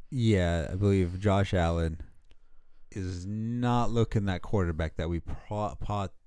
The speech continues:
possibly thought he might be. You know, he warmed up his arm too much. He talked a little too much trash to Cam Newton.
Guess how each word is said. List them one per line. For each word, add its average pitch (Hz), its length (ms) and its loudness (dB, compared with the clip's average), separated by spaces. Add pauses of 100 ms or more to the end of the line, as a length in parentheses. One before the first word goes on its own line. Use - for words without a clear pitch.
(260)
possibly 117 600 0
thought 90 380 -2
he 95 100 -6
might 73 260 -6
be. 73 100 -6
You 80 200 -6
know, 90 140 -2
he 107 140 2
warmed 113 280 4
up 107 180 4
his 107 160 0
arm 104 220 -2
too 147 240 0
much. 135 460 0
He 117 100 -6
talked 107 300 -2
a 113 40 -4
little 123 160 2
too 139 160 -4
much 135 380 -6
trash 117 400 0
to - 100 -6
Cam 113 280 0
Newton. 107 500 -2